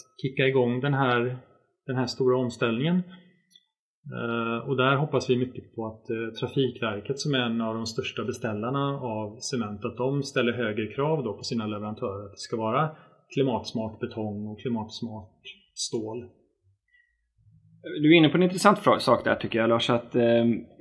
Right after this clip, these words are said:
Speaker 2: att hitta balansen mellan å ena sidan då stimulera,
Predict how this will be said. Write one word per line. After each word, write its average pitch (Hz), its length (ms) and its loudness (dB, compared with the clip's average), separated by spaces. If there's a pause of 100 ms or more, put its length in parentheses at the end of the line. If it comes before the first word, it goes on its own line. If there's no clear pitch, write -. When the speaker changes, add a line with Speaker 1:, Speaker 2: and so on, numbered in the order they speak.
Speaker 2:
att 123 100 -2
hitta 156 280 8
balansen 143 680 8
mellan 131 260 8
å 127 120 6
ena 117 280 4
sidan 113 640 4
då 113 280 0
stimulera, 117 1080 4